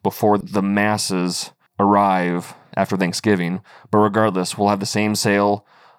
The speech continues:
for that Black Friday, Cyber Monday weekend. So stay posted for that. But let's move on to the research here. And this first one,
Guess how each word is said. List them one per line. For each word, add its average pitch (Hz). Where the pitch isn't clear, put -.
for -
that 87
Black 98
Friday, 98
Cyber 104
Monday 101
weekend. 117
So -
stay 101
posted 101
for 95
that. 120
But 131
let's 185
move 240
on 226
to -
the 196
research 180
here. 95
And 143
this 143
first -
one, 113